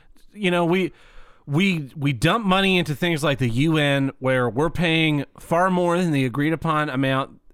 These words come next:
and then there are other countries that just pay nothing. And it's like, fuck that. We're paying our agreed upon amount and no more.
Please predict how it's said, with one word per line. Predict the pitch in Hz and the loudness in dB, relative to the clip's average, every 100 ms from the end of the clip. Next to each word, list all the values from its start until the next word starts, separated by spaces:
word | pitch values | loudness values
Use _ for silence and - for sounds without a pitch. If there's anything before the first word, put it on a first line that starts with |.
| - | -4
and | 139 | -2
then | 143 135 | 0 0
there | 139 | 0
are | 135 | 0
other | 147 214 | 0 0
countries | - 160 143 151 131 | 0 0 0 0 0
that | 135 | 0
just | 143 139 | -2 -2
pay | 170 131 | -2 0
nothing. | 165 165 120 110 - - - - - | 0 -2 -4 -6 -12 -20 -20 -16 -8
And | |
it's | 170 | -4
like, | 233 220 | -2 -4
fuck | - 277 311 - | -2 -2 -2 0
that. | 143 113 - - - | -2 -2 -8 -10 -4
We're | 165 | -2
paying | 202 220 | 0 0
our | 196 | 0
agreed | 160 131 233 | 0 0 0
upon | - 240 254 | 0 0 2
amount | 233 226 156 | 2 0 0
and | 151 | 0
no | 175 190 | 0 0
more. | 180 139 113 | 0 0 -2